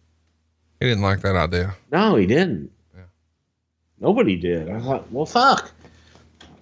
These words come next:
Speaker 2: You, you know, you, you make it white or almost silver. Uh, it would match his, it would match his trunks and all that shit. And I just was like, "Well, I mean, it'd be different."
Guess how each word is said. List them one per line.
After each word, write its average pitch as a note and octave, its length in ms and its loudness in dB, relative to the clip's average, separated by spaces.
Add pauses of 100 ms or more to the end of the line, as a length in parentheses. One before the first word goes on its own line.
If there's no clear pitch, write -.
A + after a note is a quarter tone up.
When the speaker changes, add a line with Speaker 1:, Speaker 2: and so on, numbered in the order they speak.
(460)
Speaker 2:
You, B2 300 -2
you B2 340 -6
know, C#3+ 180 4
you, C#3 160 2
you C3 260 0
make D#3+ 300 2
it - 280 0 (440)
white D3+ 380 2
or C3 140 4
almost C3+ 420 0
silver. A2 640 0 (600)
Uh, A2+ 380 2
it A#2 80 2
would B2 140 2
match A#2+ 340 2
his, A2+ 340 0
it G#2 80 -6
would A2 160 2
match A#2+ 260 2
his A2+ 140 -4
trunks F#3 400 0
and A2+ 100 -2
all F#2+ 140 4
that F#2+ 200 2
shit. G2+ 380 2
And G2+ 120 -8
I A2+ 60 -2
just A2+ 360 -2
was F2 160 -10
like, D#2+ 160 -4
"Well, D3 220 2
I G3 180 -4
mean, A#2+ 180 2
it'd A2+ 180 2
be G2+ 100 2
different." A2+ 640 -2